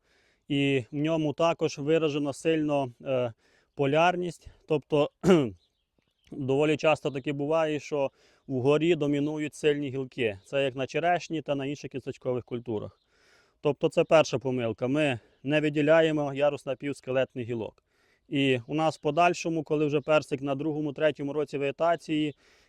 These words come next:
і далі вгорі починають домінувати сильні гілки, і з кожним роком низ дедалі стає менший і менший. Це порушення полярності.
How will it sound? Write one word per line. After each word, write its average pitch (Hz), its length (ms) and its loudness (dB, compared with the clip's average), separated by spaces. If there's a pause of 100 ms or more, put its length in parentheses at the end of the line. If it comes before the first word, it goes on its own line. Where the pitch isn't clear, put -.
і 139 120 0
далі 160 460 4 (140)
вгорі 139 400 4
починають 151 540 -2
домінувати 143 720 0 (880)
сильні 147 420 2
гілки, 165 460 0 (420)
і 143 360 4
з - 80 -10
кожним 156 380 2
роком 160 440 2 (120)
низ 151 440 0 (140)
дедалі 143 460 0
стає 143 340 -2
менший 147 420 -4
і 135 40 -2
менший. 110 440 -6 (600)
Це 147 220 -2
порушення 151 520 -2
полярності. 110 760 -4